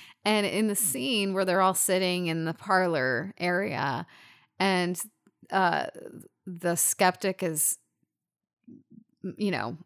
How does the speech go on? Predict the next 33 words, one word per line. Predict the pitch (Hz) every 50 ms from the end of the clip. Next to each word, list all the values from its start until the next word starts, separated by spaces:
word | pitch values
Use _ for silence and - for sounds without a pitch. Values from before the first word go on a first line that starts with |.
| _ _ - _ _ _
saying | - - - 214 196 202 196 190 175
his | 190 165 170 -
things, | - - 285 285 240 208 196 196 196 190 - - - - - - - - - _ _ _ _ _ _ _ _ _ _ _ _ _ _ _ _ _ _ _ _ _ _ _ 190
Dodd | 180 208 196 196 208 247 294
stands | - - - 214 202 196 190 180 - -
up | 196 185 170 170 - -
and | 196 175 170 156
is | - - 185 170 170 165 - 170 151 - _ - 147 147
handing | 190 196 190 185 185 175
it | 170 160 -
back | 208 220 240 285 320 -
to | - 220
him, | 165 175 185 175 170 170 170 170 -
and | 190 196 190
then | 190 180 180 180 175 180 185
he | 185 - - - 202 196
says | - - - 208 208 214 214 -
to | - 240
him, | 202 202 202 190 185 190 185 190 202 -
um, | - 185 190 180 175 165 160 160 180 - _ _ _ _ _ _ _ _ _ _ _ _ _ _ _ _ _ _ _ _ _ _ _ _ _ _ _ _ _ _ _ _ _ _ _ _ _ _ _ _ _ _ _ -
"If | 240 - -
you | 247 330 311 320
already | 269 269 285 233 220 226 226 233 240 240
know | 233 214 214
the | 202 208 202 190 185
answers | 180 175 175 180 - - 190 165 165 165 - -
to | - 220 202
our | 185 180 180
questions, | 175 - - - 156 165 - - - 170 165 170 202
why | 202 190 185 175 180 190 196 196 -
ask | - 180 175 175 156 156 160 - - - - - -
pig | - - 220 220 208 180
fuck?" | - - - - - 196 - - - - _ _ - -